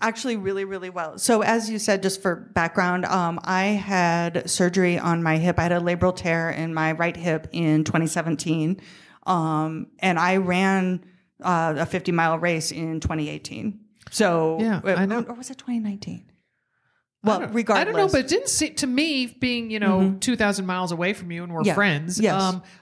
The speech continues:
Speaker 2: I, it didn't seem to me like much time passed.
Speaker 1: No, so I didn't run, uh, the, the injury happened early in twenty seventeen, and I had surgery in July, so it takes a while. You all know, anybody who's been through it, you,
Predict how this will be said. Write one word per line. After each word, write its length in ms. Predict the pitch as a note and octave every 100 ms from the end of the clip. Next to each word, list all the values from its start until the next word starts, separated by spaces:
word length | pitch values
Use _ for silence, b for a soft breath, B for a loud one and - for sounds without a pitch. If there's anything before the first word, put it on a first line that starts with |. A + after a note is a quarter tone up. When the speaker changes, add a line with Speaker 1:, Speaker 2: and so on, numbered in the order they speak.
| -
Speaker 2:
I, 520 | G3 G3+ G#3+ A3 G#3 -
it 120 | G#3
didn't 180 | C#4 F4
seem 360 | - D4 C#4+
to 120 | -
me 160 | A3+ A#3+
like 180 | G3 F3
much 220 | F3 -
time 220 | F#3+ F3+
passed. 420 | D#3 C#2 - -
Speaker 1:
No, 280 | A#3+ A#3+ A3+
so 280 | A3 C#4 A#3 A3
I 160 | C4+
didn't 440 | D4+ D4 C4+ B3 F#3+
run, 500 | G3+ G3 G3+ A3 -
uh, 120 | -
the, 500 | G#3 G#3 G#3 G3 F#3+ F#3+
the 140 | G#3
injury 380 | A#3 A#3+ C4+ B3+
happened 560 | G3+ F#3 F#3 F#3 F3+ -
early 460 | F3 F3 F3 F3
in 220 | E3 E3 E3
twenty 260 | - E3+
seventeen, 840 | D#3+ E3 E3 D#3+ - E3 D#3+ F3 F#3+ B B
and 100 | - F#3
I 20 |
had 200 | F3+ F3+
surgery 400 | - F3 F3+ F3+
in 100 | F3+
July, 360 | F3+ F3 C#3+ C3+
so 160 | D3 F#3
it 80 |
takes 220 | G3+ F3+ -
a 40 |
while. 100 | D3
You 140 | D3+
all 120 | D3 D3
know, 160 | D3
anybody 320 | D3+ D#3 D#3+ D#3+
who's 140 | D3+
been 160 | D#3 D3+
through 140 | C#3+
it, 60 | D3
you, 180 | D3